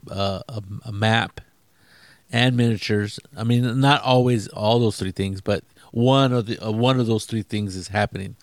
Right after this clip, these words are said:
E-, even if it's just something drawn on a white piece of paper, mainly just to be able to orient myself as a G M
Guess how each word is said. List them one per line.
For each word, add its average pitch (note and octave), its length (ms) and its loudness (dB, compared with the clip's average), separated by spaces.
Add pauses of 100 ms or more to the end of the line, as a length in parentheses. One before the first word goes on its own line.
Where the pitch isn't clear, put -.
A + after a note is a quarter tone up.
(400)
E-, A#2 260 2
even D#3 260 4
if D3 140 2
it's C3 140 -2
just C#3 240 0
something B2+ 320 -2
drawn A2 400 2
on A2 120 2
a G#2 100 0
white G#2 460 -2
piece G#2+ 200 -4
of G2 80 -6
paper, G2 400 -8 (420)
mainly E3 420 4
just D3+ 320 2
to A#2+ 120 -10 (340)
be C3+ 240 2
able C3 200 0
to G#2+ 280 -8 (160)
orient B2+ 580 2 (260)
myself B2 720 0
as G#2+ 160 -2
a G2 60 -12
G G#2+ 300 -4
M G#2 180 -4